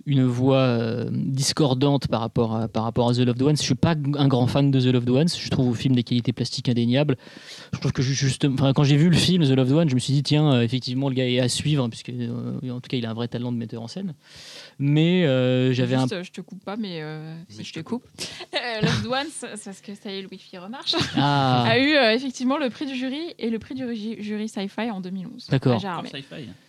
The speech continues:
Speaker 3: Quand
Speaker 1: Encore
Speaker 3: je dis,
Speaker 1: sci-fi.
Speaker 3: quand je disais qu'on se rappelait pas des prix du jury sci-fi.
Speaker 1: Voilà.
Speaker 2: Voilà.
Speaker 1: <laughs> Mais, mais, euh, le, le, le problème que j'ai avec The Loved Ones, c'est que, euh, j'avais beaucoup de mal avec les personnages et je trouvais, euh, Sean Bean, en fait, assez, euh, misanthrope avec ses persos et,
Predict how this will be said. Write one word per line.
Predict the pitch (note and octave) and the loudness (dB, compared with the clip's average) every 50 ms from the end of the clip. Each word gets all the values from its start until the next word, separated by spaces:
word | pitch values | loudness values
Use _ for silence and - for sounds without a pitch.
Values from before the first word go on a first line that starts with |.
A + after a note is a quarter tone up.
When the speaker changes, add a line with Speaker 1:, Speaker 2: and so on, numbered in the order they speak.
| _ - - | _ -14 -8
Speaker 3:
Quand | C3 | -2
Speaker 1:
Encore | B2 B2 B2 | 0 0 2
Speaker 3:
je | - | 2
dis, | D3 | 2
Speaker 1:
sci-fi. | C3+ B2+ - | 2 2 2
Speaker 3:
quand | C#3+ C#3 | 2 2
je | A#2+ | 4
disais | A#2+ B2+ A#2+ D3+ D#3+ | 4 6 6 6 4
qu'on | - B2+ | 4 2
se | - | 0
rappelait | - A2 - G2+ F#2 | 0 -2 -4 -4 -8
pas | - G#2+ A#2 | -8 -8 -8
des | G#2+ - | -8 -10
prix | - - A2 | -12 -14 -16
du | G2+ F#2+ F#2+ | -16 -18 -18
jury | F#2+ F#2+ G2 | -20 -20 -20
sci-fi. | - - - D3 | -16 -12 -6 -4
Speaker 1:
Voilà. | B2+ B2 A#2 A2+ - F3 - - - | -2 -2 -2 -4 -6 -10 -14 -12 -10
Speaker 2:
Voilà. | A3 F3+ D3+ A2 - - - - - - - - | -8 -8 -8 -8 -10 -12 -16 -20 -20 -20 -20 -20
Speaker 1:
<laughs> | - - - A3+ - - - G3+ | -14 -10 -10 -10 -8 -8 -10 -6
Mais, | C3+ D3 D3 D3+ D#3+ F3 F#3+ G#3 A3+ G#3+ F3 D3+ | -2 2 2 4 6 6 6 6 6 6 6 6
mais, | D3+ E3+ F#3 G3+ | 6 6 6 6
euh, | F#3 D#3 D3 | 6 6 6
le, | C#3 C#3+ D3+ C#3 D#3 D3 D3 C#3 | 6 4 4 6 6 6 6 8
le, | C3 C3+ C3 | 6 6 6
le | C3 C3+ C3+ | 6 4 4
problème | B2 - C#3 D#3 C#3+ D#3+ E3 E3 | 2 2 2 2 4 4 2 2
que | - C#3+ | 2 2
j'ai | C3 B2 D#3+ | 2 2 2
avec | D#3+ C3+ C3 B2 | 2 2 0 0
The | B2 | 0
Loved | B2 B2 B2 C3 C3+ | -2 -2 -2 0 0
Ones, | D#3+ F#3+ G3+ | 2 2 2
c'est | F#3 - C#3 | 0 0 -2
que, | B2+ - C3+ | 0 0 2
euh, | B2+ A#2+ B2 B2 B2 B2 B2 B2 B2 B2 B2+ B2+ B2 | 2 2 2 0 0 0 0 -2 0 0 0 0 0
j'avais | B2 B2 B2 B2 | 0 0 0 0
beaucoup | B2 D#3+ - - G#3+ F3 | 0 0 0 0 0 0
de | |
mal | F3 G3 F3 | 2 2 2
avec | D3 C3+ - | 2 2 0
les | C3 - | 0 0
personnages | B2+ A#2+ A2+ G#2+ C#3 B2+ C#3+ D#3+ F#3 G3 G3+ F#3+ D#3 C3+ | 0 0 0 0 0 0 0 0 2 2 2 2 2 0
et | |
je | B2+ - | -2 -2
trouvais, | - G#2+ C#3 C3+ D3 D#3 D3+ C#3 | -4 -4 0 2 4 4 4 4
euh, | B2+ | 2
Sean | - - C3+ | 2 0 0
Bean, | B2+ C3 C3 D3 D#3 D#3 D3 | 0 0 0 0 0 0 0
en | C3+ | 0
fait, | B2 - D#3 D3+ - | 2 2 2 2 2
assez, | C3+ B2+ - - - D#3+ D#3+ E3 E3+ E3+ D#3+ | 0 -2 -2 -2 -2 0 0 2 2 2 2
euh, | C#3 C3 C3 C3 C3 C3 C3 C3 C3 | 2 2 2 2 2 2 2 2 2
misanthrope | B2+ C3+ C3+ C3+ D3+ D3+ C#3+ - - C#3+ D3 D#3 D3+ | 2 2 2 4 4 2 2 2 2 2 4 4 4
avec | D3 C3+ B2+ | 4 4 4
ses | - C3 B2 | 2 2 4
persos | - C3 B2+ - - C#3+ C3+ C3 C3+ C3+ C#3 C#3 C#3+ C#3+ C#3+ | 4 2 2 2 2 4 4 6 6 6 6 6 6 6 6
et, | C3+ C3 B2+ | 6 4 2